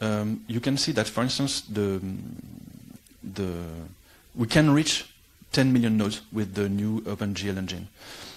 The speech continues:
Also, we couldn't load th-, such huge networks with the Web G L engine. And so I must talk a little bit about that, because you've seen a lot,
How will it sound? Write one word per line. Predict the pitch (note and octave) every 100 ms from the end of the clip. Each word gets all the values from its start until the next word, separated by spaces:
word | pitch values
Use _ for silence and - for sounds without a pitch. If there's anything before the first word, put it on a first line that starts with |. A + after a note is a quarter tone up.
| - -
Also, | C3+ C3+ D#3+
we | C3+
couldn't | C#3 F#3+ F#3+ B2+
load | C3 D#3 F#3+ G#2 - - - _ - _ - - - - -
th-, | A#2 -
such | - - D#3 - -
huge | D#3 E3+ C#3
networks | B2+ C3 - -
with | A#2 G#2
the | A2
Web | A#2 A#2+ G#2+ -
G | G#2+ A#2
L | A2
engine. | G#2+ G2 E3 - - - - - - - -
And | G#2
so | A2+
I |
must | A2+ D3+ -
talk | E3
a | A#2+
little | A2+ A#2
bit | B2
about | G#2 G2+
that, | A2 -
because | A2+ A2+ A2
you've | C#3
seen | - E3 E3 D3
a | A2
lot, | B2 C3+ -